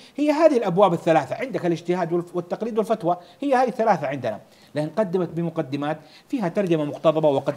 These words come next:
أحسنت في الاقتضاب، لأن شيخ الإسلام أصلًا ترجمته مشهورة معروفة، ما يحتاج أصلًا الترجم، لكنها أحسنت في الاقتضاب، ثم بدأت بعد ذلك وبدأت تتكلم. الفصل، الفصل الأول خاص بالاجتهاد،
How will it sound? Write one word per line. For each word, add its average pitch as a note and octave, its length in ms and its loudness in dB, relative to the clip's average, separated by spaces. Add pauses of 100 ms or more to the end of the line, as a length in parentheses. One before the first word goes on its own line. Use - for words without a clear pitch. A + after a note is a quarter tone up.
(100)
أحسنت E3 420 -2
في - 60 -8
الاقتضاب، D3+ 640 2 (260)
لأن D#4 260 0
شيخ F3+ 140 -2
الإسلام F#3 320 0
أصلًا F3 180 -2
ترجمته D#3+ 400 -2
مشهورة D#3 440 4 (320)
معروفة، C4+ 340 0
ما F3+ 120 4
يحتاج D#3 300 0
أصلًا D#3 220 -2
الترجم، C3+ 500 -2 (380)
لكنها E3+ 600 2
أحسنت D#3 320 -4
في D3+ 80 -8
الاقتضاب، D3 460 -2
ثم F#3+ 160 -2
بدأت C#3+ 380 0
بعد C3+ 180 -6
ذلك F3 360 0 (400)
وبدأت D#3+ 380 0
تتكلم. F#3+ 460 -2 (920)
الفصل، C#3+ 280 -6
الفصل E3 260 -6
الأول E3 260 -2
خاص D#3+ 180 -4
بالاجتهاد، C#3+ 560 -4